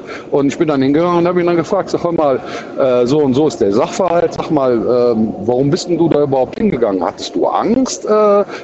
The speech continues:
zu sagen, äh, mir zu sagen, dass du dahin möchtest oder, äh, hast du überhaupt Angst?"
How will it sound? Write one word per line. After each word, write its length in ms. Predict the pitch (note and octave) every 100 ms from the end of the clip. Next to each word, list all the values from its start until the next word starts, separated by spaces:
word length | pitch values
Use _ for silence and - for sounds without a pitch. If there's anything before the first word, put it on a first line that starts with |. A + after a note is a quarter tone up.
| - -
zu 80 |
sagen, 540 | E3+ F#3+ F#3+ F#3+ F#3 E3+ - - - -
äh, 100 | D3+
mir 240 | D#3 F3
zu 140 | F3 E3
sagen, 460 | E3+ D#3+ D3+ D3+
dass 160 | D3 C#3
du 80 | D3
dahin 340 | C#3+ C#3 C#3+
möchtest 400 | C#3+ B2 - A2
oder, 760 | A#2+ B2+ A#2+ A#2 A2 F#2+ G#2 G2+
äh, 20 |
hast 220 | - - G2
du 60 |
überhaupt 460 | F2 F#2+ A#2+ - -
Angst?" 500 | F3 F#3 F3+ -